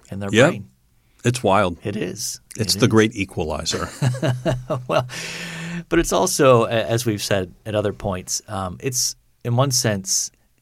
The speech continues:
Speaker 1: it's the manual labor
Speaker 2: Mm-hmm.
Speaker 1: of, of seminary education, essentially, is the
Speaker 2: Oh, yeah.
Speaker 1: languages. It's the manual labor. It's the, you gotta put the work in. It's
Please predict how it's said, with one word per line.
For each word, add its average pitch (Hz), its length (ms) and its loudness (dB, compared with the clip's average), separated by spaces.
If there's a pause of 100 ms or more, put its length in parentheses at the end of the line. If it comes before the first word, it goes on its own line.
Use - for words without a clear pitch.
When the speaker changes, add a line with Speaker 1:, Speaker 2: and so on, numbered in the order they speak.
(140)
Speaker 1:
it's 147 300 0
the 113 440 0
manual 117 600 2
labor 80 440 -10 (260)
Speaker 2:
Mm-hmm. 104 80 0
Speaker 1:
of, 82 500 -4 (540)
of - 760 -16 (180)
seminary 87 420 -4
education, 73 500 -12
essentially, - 500 -12
is 85 80 -8
the 131 60 0
Speaker 2:
Oh, 127 60 2
yeah. 82 220 -2
Speaker 1:
languages. - 280 -12
It's 135 180 -4
the 190 60 2
manual 180 380 -2
labor. 175 360 -4
It's 104 200 -6
the, 113 140 -2
you 92 300 -10
gotta 98 200 -4
put 127 180 -6
the 120 80 -2
work 156 300 0
in. 135 360 -2 (720)
It's - 460 -4